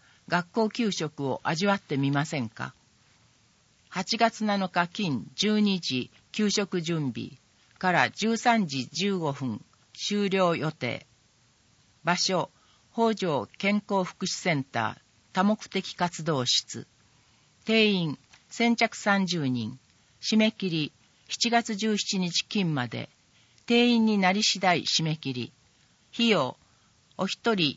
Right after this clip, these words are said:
二百七十八円。食材費相当。献立、地産地消メニューを予定。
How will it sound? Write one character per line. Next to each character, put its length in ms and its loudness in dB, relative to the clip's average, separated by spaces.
二 80 0
百 240 0
七 260 4
十 200 -4
八 340 -4
円。 240 -6
食 300 -4
材 200 4
費 140 -6
相 280 0
当。 320 -8
献 200 4
立、 460 0
地 100 0
産 300 2
地 120 -6
消 360 2
メ 200 2
ニ 140 2
ュ 40 0
ー 20 0
を 100 0
予 140 0
定。 340 -6